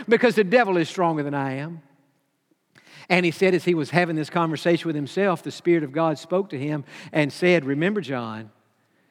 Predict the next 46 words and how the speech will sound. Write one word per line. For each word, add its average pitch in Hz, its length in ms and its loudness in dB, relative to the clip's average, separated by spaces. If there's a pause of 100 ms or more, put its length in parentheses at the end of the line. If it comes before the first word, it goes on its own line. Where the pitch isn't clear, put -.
(220)
greater 185 380 4
is 165 140 0
he 196 200 4
who 165 140 0
is 147 160 -2
in 156 120 -2
you 160 280 -2
than 120 120 -10
he 143 160 -6
that 127 120 -8
is 117 100 -12
in 131 120 -10
the 113 60 -12
world." 117 380 -12 (920)
The 139 100 -2
name 190 240 2
of 151 100 -4
Jesus 143 500 -2
is 139 120 -8
stronger 175 360 0
than 135 120 -4
the 135 80 -6
name 135 200 -2
of 113 80 -10
Satan. 147 440 -6 (480)
What 160 140 4
I 190 100 6
want 214 260 0
you 214 100 2
to 190 60 2
do 190 180 8
is 143 140 2
walk 180 320 4
towards 202 280 4
that 202 260 2
door, 220 340 4 (320)
look 196 180 4
Satan 214 340 2
in 208 100 2
the 202 140 4
eye, 233 360 4 (180)
and 202 220 4
say 233 260 4
to 220 80 2
the 196 120 6
devil, 226 400 4